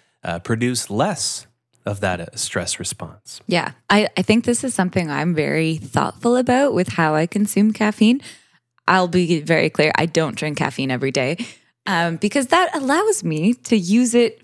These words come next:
Speaker 2: very intentionally. I can use it really just when I need kind of focus boost or an energy boost, rather than kind of needing it to just maintain my daily functioning, which I think
Speaker 1: <laughs>
Speaker 2: a lot of people have that kind of relationship with caffeine.
Speaker 1: And
Speaker 2: that
Speaker 1: we've fallen into that relationship before too. It's,
Speaker 2: Oh,
Speaker 1: it's
Speaker 2: yeah.
Speaker 1: not as if we're,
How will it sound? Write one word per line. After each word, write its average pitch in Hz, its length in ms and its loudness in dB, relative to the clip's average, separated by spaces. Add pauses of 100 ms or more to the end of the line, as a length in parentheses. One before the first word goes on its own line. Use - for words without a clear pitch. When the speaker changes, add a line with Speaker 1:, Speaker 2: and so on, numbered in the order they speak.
Speaker 2:
very 220 320 2
intentionally. - 800 -2 (240)
I 170 80 4
can 190 180 2
use 214 200 4
it 185 200 2
really 208 460 4
just 175 440 0
when 156 400 2
I 151 140 0
need 151 340 0
kind 151 180 0
of 147 80 -4
focus 233 400 4
boost 185 480 0
or 151 100 0
an 139 140 -2
energy 233 400 4
boost, 180 460 2 (420)
rather 175 320 4
than 156 200 0
kind 165 160 -4
of 160 60 0
needing 160 340 0
it 147 120 0
to - 120 -4
just - 220 -4
maintain 156 540 2
my 147 120 2
daily 147 360 2
functioning, 247 540 0
which 220 160 4
I 190 100 4
think 196 180 2 (220)
Speaker 1:
<laughs> - 180 -2
Speaker 2:
a 196 80 4
lot 185 240 4
of 190 160 0
people 214 480 4
have 196 320 0
that 202 160 4
kind 208 200 2
of 208 100 0
relationship 214 640 2
with 214 160 2
caffeine. 220 460 2
Speaker 1:
And 254 80 4
Speaker 2:
that 160 160 4
Speaker 1:
we've 262 180 2
fallen 117 340 2
into 117 240 0
that 110 200 0
relationship 107 640 -2
before 113 360 0
too. 135 280 2
It's, 110 200 -2
Speaker 2:
Oh, 370 80 8
Speaker 1:
it's 330 100 6
Speaker 2:
yeah. 339 80 6
Speaker 1:
not 170 160 4
as 135 160 -2
if 123 180 0
we're, 131 300 0